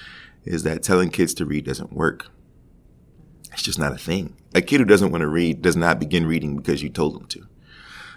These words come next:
Uh, there are lots of things in between that, that have to happen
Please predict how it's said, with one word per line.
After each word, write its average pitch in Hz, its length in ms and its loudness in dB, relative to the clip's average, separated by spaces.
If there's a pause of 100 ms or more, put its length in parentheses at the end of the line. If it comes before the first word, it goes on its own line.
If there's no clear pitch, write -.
(160)
Uh, - 460 -6 (180)
there 90 300 6
are 82 180 4
lots 90 280 2
of 95 100 2
things 85 260 -2
in 80 100 -2
between 87 400 -4
that, 73 140 -8
that 73 140 -4
have 76 220 -8
to - 120 -8
happen 76 480 -8